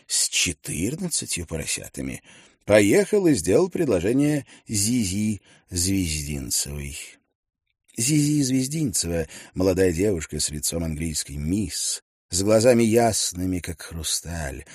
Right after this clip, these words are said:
с улыбкой чистой, как ее называли, святой, занималась выжиганием по дереву, помогала матери в благотворительности,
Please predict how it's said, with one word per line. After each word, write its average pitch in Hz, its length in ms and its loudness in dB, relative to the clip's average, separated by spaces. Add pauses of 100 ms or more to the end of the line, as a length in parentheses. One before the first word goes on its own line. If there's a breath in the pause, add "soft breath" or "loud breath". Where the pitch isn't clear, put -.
(180 loud breath)
с - 160 0
улыбкой 123 580 4
чистой, 90 800 -4
как 82 240 -10
ее 82 120 -6
называли, 82 600 -6
святой, 78 760 -8 (1120)
занималась 113 720 0
выжиганием 82 880 -4
по 73 160 -10
дереву, 95 580 -4 (680)
помогала 85 480 0
матери 76 420 -4
в 69 80 -10
благотворительности, 85 1300 -6